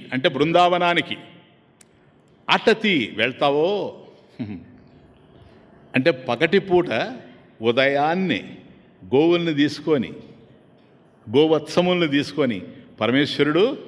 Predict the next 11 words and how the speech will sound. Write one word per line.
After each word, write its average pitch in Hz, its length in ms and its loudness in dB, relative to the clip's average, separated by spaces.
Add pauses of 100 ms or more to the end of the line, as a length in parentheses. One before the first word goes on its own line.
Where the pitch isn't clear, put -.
(100)
బృందావనానికి 139 640 0
వెళ్తాడు 110 360 -4 (400)
కదా. 151 300 0 (320)
ఎప్పుడైతే 175 420 2
నువ్వు 151 200 -2
వెళ్తావో 143 760 0 (280)
ఇక్కడ 170 260 0
ఏం 170 300 2
జరుగుతూ 190 420 0
ఉందో 170 280 2
తెలుసా? 131 680 -2